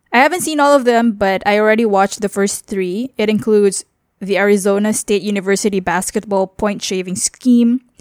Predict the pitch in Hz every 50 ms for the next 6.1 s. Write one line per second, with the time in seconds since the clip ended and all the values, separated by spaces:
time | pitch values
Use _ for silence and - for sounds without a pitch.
0 | _ _ - - - 285 - 302 294 277 - - 262 247 247 - 240 233 240 -
1 | - - 214 214 208 190 196 190 185 196 202 196 196 202 202 196 190 196 185 190
2 | 202 202 202 208 208 202 190 190 190 190 190 190 185 185 - - - _ _ 208
3 | 208 214 214 208 202 196 196 196 190 196 190 190 185 - - 202 190 190 180 190
4 | 190 190 - 180 185 - - 202 196 190 196 - - 269 277 294 339 - _ _
5 | _ _ _ 233 185 220 180 - 254 277 262 311 311 - - - 233 226 226 254
6 | -